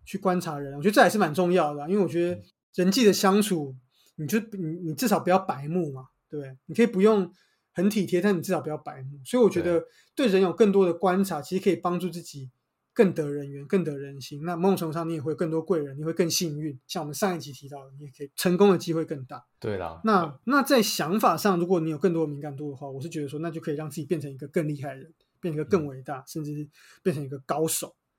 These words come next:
Speaker 1: 高手，
Speaker 2: 嗯。
Speaker 1: 高手，高高手，这样。
Speaker 2: <laughs>
Speaker 1: 这算是观察力，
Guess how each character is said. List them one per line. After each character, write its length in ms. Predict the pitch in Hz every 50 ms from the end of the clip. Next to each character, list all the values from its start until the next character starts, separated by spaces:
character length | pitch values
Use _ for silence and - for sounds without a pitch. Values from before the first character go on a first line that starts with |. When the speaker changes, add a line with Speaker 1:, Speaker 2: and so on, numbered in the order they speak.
| _ _ _ -
Speaker 1:
高 200 | 202 196 202 226
手， 280 | 220 - 180 139 -
Speaker 2:
嗯。 60 | 101
Speaker 1:
高 180 | - 170 170 170
手， 280 | 170 - 147 131 127 -
高 180 | - 175 170 165
高 180 | 170 170 165 165
手， 240 | 160 - 139 - - - - - -
这 60 | 151
样。 100 | 127 95 - - 104
Speaker 2:
<laughs> 240 | - - _ _ _
Speaker 1:
这 80 | - 156
算 240 | 160 165 92 -
是 140 | - - 147
观 200 | - 160 156 160
察 200 | 151 - 143 135
力， 160 | 151 151 143